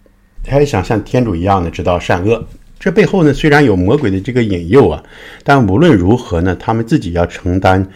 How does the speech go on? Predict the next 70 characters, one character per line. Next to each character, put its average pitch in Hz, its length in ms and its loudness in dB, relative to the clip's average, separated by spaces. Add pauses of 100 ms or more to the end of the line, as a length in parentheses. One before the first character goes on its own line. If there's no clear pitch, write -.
(320)
相 107 200 0
应 107 80 2
的 85 100 -2
责 80 220 -4
任， 110 200 2 (440)
因 110 120 0
为 110 80 4
是 107 120 -2
他 110 100 0
们 113 100 0
自 110 200 0
己 85 140 -6
呢， 80 200 -6
去 92 260 -2
采 90 300 -2
取 92 160 -4
了 78 80 -6
实 - 340 -6
际 113 140 -2
的 - 100 -2
行 - 160 -6
动。 123 160 0 (800)
最 185 120 0
后 180 200 4
呢， 139 140 4
是 139 140 -8
在 139 140 2
耶 127 300 0
稣 139 160 -2
的 147 80 -4
身 90 240 0
上， - 300 -4 (320)
他 - 160 -4
以 104 160 2
自 156 220 -6
己 110 120 -2
的 90 140 -4
这 95 140 -6
个 92 100 -4
服 - 240 -8
从 87 340 -4 (340)
医 160 140 2
治 147 160 -2
了 104 120 2
我 85 160 -8
们 78 100 -10
的 87 100 -8
背 92 200 -2
叛。 90 180 -8 (500)
那 120 120 -4
么 117 100 0
除 135 300 -2
了 160 120 6
这 151 140 0
个 143 100 2
最 147 200 2
核 117 240 0
心 123 220 0
和 120 120 -2
最 151 180 0
主 85 220 -6
要 120 160 4
的 101 80 -4
这 98 100 -4
个 92 100 -2
根 95 180 2
源 85 180 0
之 95 140 -4
外 104 200 4
呢， 82 160 -6